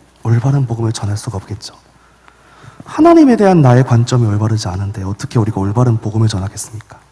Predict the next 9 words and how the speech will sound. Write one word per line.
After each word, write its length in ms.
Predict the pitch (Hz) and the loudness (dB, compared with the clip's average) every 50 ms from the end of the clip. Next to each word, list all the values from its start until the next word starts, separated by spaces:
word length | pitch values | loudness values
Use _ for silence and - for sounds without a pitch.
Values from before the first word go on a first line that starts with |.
| _ _ _ _ _ _ _ _ _ _ _ _ _ _ _ _ _ _ _ _ _ _ _ _ _ _ _ _ _ _ _ _ | _ _ _ _ _ _ _ _ _ _ _ _ _ _ _ _ _ _ _ _ _ _ _ _ _ _ _ _ _ _ _ _
나의 260 | 123 120 135 160 180 | 2 4 6 6 6
하나님은 380 | 180 175 170 165 165 151 139 120 | 6 6 6 4 4 4 4 4
어떤 280 | 113 120 127 180 175 | 2 2 4 4 4
하나님이십니까? 840 | 160 147 135 123 117 - - 113 104 101 107 - - - - - - - - _ _ _ _ _ _ _ _ _ _ _ _ _ _ | 4 4 4 2 2 0 -2 -4 -4 -4 -6 -8 -10 -16 -20 -20 -20 -20 -20 _ _ _ _ _ _ _ _ _ _ _ _ _ _
내가 320 | 117 127 143 147 208 208 | 2 4 6 6 6 6
믿는 340 | 202 196 185 180 185 185 175 | 6 4 4 4 4 4 4
하나님은 600 | 175 170 165 160 156 147 147 175 208 254 - - - - - _ _ _ _ _ _ _ - | 4 2 2 2 2 2 2 2 0 -2 -6 -10 -18 -20 -20 _ _ _ _ _ _ _ 0
어떤 340 | 113 117 123 - 175 175 | 0 0 2 2 2 2
하나님이십니까? 880 | 165 156 147 131 120 110 104 104 - - - 98 101 - - - 117 | 2 2 2 2 0 0 -2 -4 -6 -10 -12 -14 -16 -14 -12 -12 -12